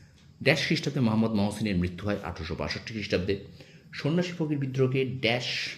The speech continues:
পেশাদার ডাকাতদের উপদ্রব বলেছেন ওয়ারেন হেস্টিংস। পুরার জমিদার ড্যাশকে আঠারোশো তিরিশ খ্রিস্টাব্দে তিতুমির আক্রমণ করেছিলেন কৃষ্ণদেব রায়। তিতুমিরের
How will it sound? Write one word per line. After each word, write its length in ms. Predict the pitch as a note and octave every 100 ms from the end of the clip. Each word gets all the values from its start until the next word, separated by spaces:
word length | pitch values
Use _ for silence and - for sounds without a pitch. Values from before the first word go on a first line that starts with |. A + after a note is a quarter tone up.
| - - - - - - - -
পেশাদার 380 | - C3+ D#3 D3+
ডাকাতদের 380 | B2+ B2 A#2+ A2+
উপদ্রব 340 | F#2 D#2+ F#2
বলেছেন 300 | F2 G2 B2+ A#2+
ওয়ারেন 220 | E2 E2+
হেস্টিংস। 500 | F2 E2+ G#2 G#2+ - - - - - - - -
পুরার 300 | E3+ F3 E3
জমিদার 380 | C#3+ C3 C3 B2+
ড্যাশকে 480 | A#2 - - D2 -
আঠারোশো 340 | - - - -
তিরিশ 240 | C#3+ F3
খ্রিস্টাব্দে 380 | - A2 G#2+ F#2+
তিতুমির 440 | F2+ G2+ G#2+ G2 -
আক্রমণ 340 | - G#2+ G#2
করেছিলেন 340 | G2+ G2 G#2 -
কৃষ্ণদেব 400 | - - F#2+ G2
রায়। 140 | F#2 G2 - - - - - - - - - -
তিতুমিরের 580 | C3+ D#3 D3+ D3+ -